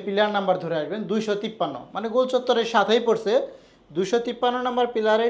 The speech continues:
ঠিক পূর্ব পাশে বিল্ডিং, সেন্ট্রাল প্লাজার তিনতলা আসতে হবে আপনাকে। তিনতলায় ওঠার পর পিছন সাইডে আমাদের শপটা, জোম্যাটো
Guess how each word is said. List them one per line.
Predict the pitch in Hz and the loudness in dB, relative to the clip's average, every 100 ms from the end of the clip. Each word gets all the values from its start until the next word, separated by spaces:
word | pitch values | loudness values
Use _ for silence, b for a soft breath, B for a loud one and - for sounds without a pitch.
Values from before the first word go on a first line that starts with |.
| 233 | -2
ঠিক | 247 262 - | -6 -6 -6
পূর্ব | 269 254 262 | -2 4 4
পাশে | 233 - 214 | 4 2 0
বিল্ডিং, | 202 208 240 226 | 0 -2 -4 -2
সেন্ট্রাল | 202 214 214 | 0 0 0
প্লাজার | 208 196 202 202 | 2 2 2 -2
তিনতলা | 247 233 208 180 | -4 0 0 0
আসতে | - | -2
হবে | 175 170 | -4 -4
আপনাকে। | 175 170 254 - B B - | -6 -2 -2 -2 B B -8
তিনতলায় | 226 226 220 214 | -4 0 2 4
ওঠার | 214 214 | 2 2
পর | 254 277 - | 2 2 0
পিছন | 247 233 208 | -2 -2 -2
সাইডে | 214 196 | -2 -2
আমাদের | 185 165 165 | -2 -4 -4
শপটা, | 165 226 294 180 | -4 -2 -4 -4
জোম্যাটো | 180 175 160 | -4 -2 -4